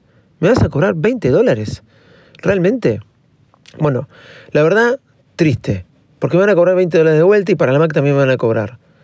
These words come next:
Things no me hace eso. Así que hoy quería hablar sobre eso. Lamentablemente me fallaste, OmniFocus.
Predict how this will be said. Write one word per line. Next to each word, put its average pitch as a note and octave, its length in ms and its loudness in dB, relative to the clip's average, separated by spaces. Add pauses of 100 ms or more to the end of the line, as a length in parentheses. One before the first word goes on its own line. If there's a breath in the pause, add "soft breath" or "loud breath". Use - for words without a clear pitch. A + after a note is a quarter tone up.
(160 soft breath)
Things F#3+ 400 -4
no D3 140 0
me D#3 100 2
hace A2 300 -4
eso. - 260 -12 (560 loud breath)
Así B2+ 240 -4
que D3+ 140 0
hoy E3+ 320 -2
quería B2+ 540 0
hablar B2+ 420 -2
sobre A2+ 280 -4
eso. - 360 -8
Lamentablemente D3+ 800 0 (140)
me D#3 180 -2
fallaste, A2 720 -6 (160)
OmniFocus. B2 760 -6